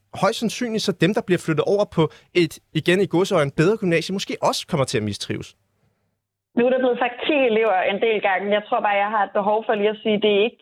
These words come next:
Speaker 2: ti elever, vi taler om. Øh, og, og det er bare sådan et tilfældigt tal, nogen slynger ud i den her debat. Vi taler, øh, nogle steder taler vi om, at det er halvfems procent, der får sin første prioritet, og det altså vil være ti procent, hvilket på de fleste gymnasier vil være et sted mellem halvtreds,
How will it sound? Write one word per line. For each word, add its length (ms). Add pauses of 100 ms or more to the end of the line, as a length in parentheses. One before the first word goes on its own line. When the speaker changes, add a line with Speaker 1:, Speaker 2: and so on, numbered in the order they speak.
Speaker 2:
ti 80 (140)
elever, 260 (100)
vi 40 (140)
taler 240 (120)
om. 60 (220)
Øh, 320 (160)
og, 60 (120)
og 140
det 100
er 220
bare 200
sådan 200
et 140
tilfældigt 520
tal, 140 (140)
nogen 260
slynger 260 (100)
ud 100 (100)
i 100
den 180
her 100 (120)
debat. 260 (160)
Vi 40 (140)
taler, 280 (180)
øh, 140 (120)
nogle 220
steder 240 (140)
taler 260
vi 120
om, 100
at 80
det 80
er 120
halvfems 340 (100)
procent, 360
der 140
får 160
sin 180
første 280
prioritet, 320
og 80
det 100
altså 160
vil 180
være 200
ti 80 (140)
procent, 380 (520)
hvilket 320
på 100
de 120
fleste 260 (100)
gymnasier 420
vil 140
være 120
et 80
sted 180
mellem 220
halvtreds, 380